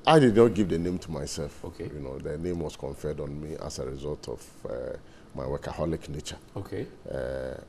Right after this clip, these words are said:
Speaker 1: if you look at my contribution towards the N D C
Speaker 2: Okay.
Speaker 1: since its formation,
Speaker 2: Mm.
Speaker 1: I started as a grassroots person from the branch. I
Speaker 2: Okay.
Speaker 1: became a constituency executive.
Speaker 2: Mm.
Speaker 1: I became a, a D C E,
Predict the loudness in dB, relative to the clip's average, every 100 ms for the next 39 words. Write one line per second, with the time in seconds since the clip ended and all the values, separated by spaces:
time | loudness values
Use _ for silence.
0 | -20 -16 -12 -10 -6 -6 -4 -4 -6 -10
1 | -12 -10 -6 -6 -6 -8 -6 -6 -6 -4
2 | -6 -8 -6 -2 -2 -4 -6 -10 -14 -20
3 | -20 -10 -4 -2 -2 -2 -4 -4 -4 -6
4 | -8 -8 -8 -2 -2 2 2 2 0 -2
5 | -4 0 0 -2 -4 -6 -4 -2 0 -2
6 | -4 0 2 4 2 2 -2 -4 0 2
7 | 2 0 -2 -2 -2 -2 -4 -4 -6 -4
8 | -2 -2 -2 -6 -10 -18 -16 -12 -6 -2
9 | -2 -2 0 0 2 -2 -6 -6 -6 -4
10 | -2 0 0 0 -2 -2 -4 -4 -4 0
11 | -2 0 -4 -4 -12 -14 -10 -2 0 2
12 | 0 -4 -8 0 0 2 0 -2 -6 -8
13 | -14 -16 -16 -8 -6 -2 -2 0 2 2
14 | 2 0